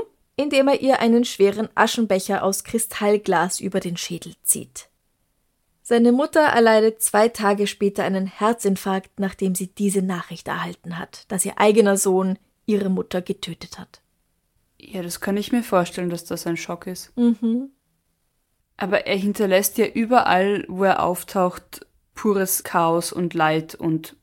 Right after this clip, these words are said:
Speaker 2: tote Menschen. Wird er irgendwann mal geschnappt?
Speaker 1: Ja, die Polizei ist ihm schon auf den Fersen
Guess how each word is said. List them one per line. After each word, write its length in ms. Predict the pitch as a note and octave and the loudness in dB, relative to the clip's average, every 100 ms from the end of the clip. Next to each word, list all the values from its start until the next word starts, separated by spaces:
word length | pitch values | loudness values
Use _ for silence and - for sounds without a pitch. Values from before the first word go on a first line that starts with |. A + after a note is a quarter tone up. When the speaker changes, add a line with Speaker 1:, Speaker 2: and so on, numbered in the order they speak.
| _ _ _ - | _ _ _ -8
Speaker 2:
tote 360 | - E3 D#3+ | -4 -2 -2
Menschen. 500 | D3 C#3 C#3+ - - - _ _ _ | -4 -4 -6 -6 -8 -12 _ _ _
Wird 220 | F#3 F#3+ | -4 0
er 180 | G#3 - | 0 2
irgendwann 500 | A3 C4+ D4 F#3 G3 | 2 6 6 4 2
mal 180 | G3 F#3 | 2 -2
geschnappt? 800 | E3 E3 - D3 G#3 - _ - _ _ _ | -4 -6 -4 0 0 -2 _ -20 _ _ _
Speaker 1:
Ja, 300 | A#3 G3 E3+ - - | -6 -4 -4 -6 -6
die 100 | A3 | -2
Polizei 540 | A#3+ B3 B3 A#3+ B3 | 2 2 2 4 4
ist 100 | B3+ | 4
ihm 120 | C#4 | 0
schon 200 | C#4 C4 | -2 -2
auf 180 | B3 B3 | -2 -2
den 160 | C4+ C4 | -4 -4
Fersen 520 | G#3 F#3 G3 G#3+ | -4 -2 0 -2